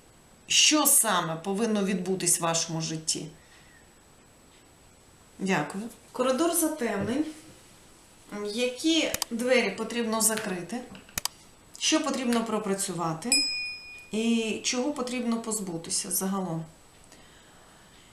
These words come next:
І порада. Кваріант по другому варіанту — ваша сигніфікація. Отримуєте шанс, можливість. Якщо ви жінка, то в ваше життя війде саме той чоловік, з яким ви зможете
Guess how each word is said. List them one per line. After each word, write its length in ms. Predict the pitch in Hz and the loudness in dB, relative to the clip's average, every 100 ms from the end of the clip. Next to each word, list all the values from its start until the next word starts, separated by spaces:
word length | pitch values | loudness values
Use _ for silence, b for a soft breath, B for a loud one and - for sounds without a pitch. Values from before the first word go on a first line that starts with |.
| B | B
І 60 | 240 | -6
порада. 460 | 277 247 175 175 190 - | 2 4 4 2 -4 -6
Кваріант 360 | 240 247 233 | 0 2 2
по 80 | 233 | 0
другому 220 | 233 220 | 0 2
варіанту — 400 | 202 233 294 262 | 2 2 2 2
ваша 320 | 196 190 190 196 | 0 2 4 4
сигніфікація. 880 | 226 214 214 254 190 156 - 208 160 - B B B B B B - - - - - - - - - - - - - - - - - - | 2 -2 -12 -10 -6 -4 -2 -4 -8 -10 B B B B B B -20 -20 -18 -18 -12 -8 -8 -10 -20 -20 -20 -20 -20 -20 -20 -20 -18 -6
Отримуєте 560 | 220 294 359 330 311 285 | -4 0 2 2 2 2
шанс, 360 | - 277 277 | 2 4 2
можливість. 680 | 269 269 247 196 156 147 - | 0 -2 0 0 0 0 0
Якщо 380 | 214 226 - 277 | -2 0 0 0
ви 160 | 247 240 | 0 0
жінка, 440 | 277 370 349 220 | 2 0 -2 -4
то 200 | 208 214 | -4 -4
в 120 | 202 | -2
ваше 360 | 220 240 240 220 | 2 4 4 0
життя 420 | 220 220 220 190 | -2 -2 0 0
війде 280 | 190 190 190 | 0 0 2
саме 260 | 208 196 190 | 2 0 -6
той 180 | 185 | -6
чоловік, 500 | 185 196 214 285 294 | -6 -4 -4 -2 -4
з 40 | 208 | -6
яким 300 | 196 233 220 | -6 -4 -4
ви 180 | 226 214 | -2 -2
зможете 680 | 208 196 175 160 160 165 | 0 -2 -2 -6 -8 -12